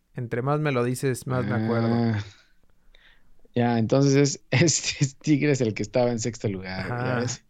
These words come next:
Speaker 1: No, ¿cómo crees
Speaker 2: Ya
Speaker 1: que
Speaker 2: decía
Speaker 1: Gallos,
Speaker 2: yo.
Speaker 1: güey? Si Gallos
Speaker 2: Ya, ya decía yo. Es que no se sabe, güey. En la Liga M X cualquiera puede estar
Speaker 1: <laughs> Bueno,
Speaker 2: arriba y
Speaker 1: sí.
Speaker 2: abajo otro,
Speaker 1: Sí,
Speaker 2: otro día.
Speaker 1: tienes razón.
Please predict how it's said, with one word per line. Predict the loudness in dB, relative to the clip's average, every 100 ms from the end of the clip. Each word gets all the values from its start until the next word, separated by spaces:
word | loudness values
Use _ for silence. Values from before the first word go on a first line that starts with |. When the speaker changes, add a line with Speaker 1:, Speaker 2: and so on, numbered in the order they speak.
| _
Speaker 1:
No, | -2 0 2 0
¿cómo | -2 -4
crees | 0 2 2 0
Speaker 2:
Ya | 0
Speaker 1:
que |
Speaker 2:
decía | 2 2
Speaker 1:
Gallos, | 4 2
Speaker 2:
yo. | 2
Speaker 1:
güey? | 0 -6
Si | -6
Gallos | -4 -2 -2 -4 -8 -20 -20 _ -4
Speaker 2:
Ya, | -2 -2 _ _ _ _ _ _ _
ya | 0 2
decía | 2 2 2
yo. | 2 0 -4
Es | 0
que | 2
no | 4
se | 2
sabe, | 2 4 4
güey. | 4 2
En | 2
la |
Liga | 2 2
M | 0
X | 0 -2 -2
cualquiera | -2 0 0 2
puede | 0
estar | 2 2
Speaker 1:
<laughs> | 2
Bueno, | 2 2
Speaker 2:
arriba | 2
y |
Speaker 1:
sí. | 2
Speaker 2:
abajo | 0 -2 -6 -8
otro, | -6 0
Speaker 1:
Sí, | 2
Speaker 2:
otro | 4
día. | 4
Speaker 1:
tienes | 4 2
razón. | -2 -4 -6 -6